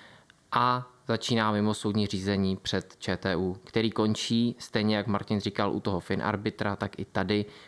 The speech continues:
končí, eh, závazným vlastně rozhodnutím, který, řekl bych, že jako koneč-,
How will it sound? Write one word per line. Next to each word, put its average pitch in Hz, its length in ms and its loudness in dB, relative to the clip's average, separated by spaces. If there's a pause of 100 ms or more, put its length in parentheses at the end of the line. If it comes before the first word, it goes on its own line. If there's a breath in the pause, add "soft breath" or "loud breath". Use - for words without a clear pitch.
končí, 98 680 0
eh, 95 500 -2
závazným 98 640 2
vlastně 92 300 -2
rozhodnutím, 110 920 2 (500 loud breath)
který, 101 640 0
řekl 98 280 -2
bych, 92 160 -2
že 98 80 -2
jako - 240 0 (240)
koneč-, 107 480 0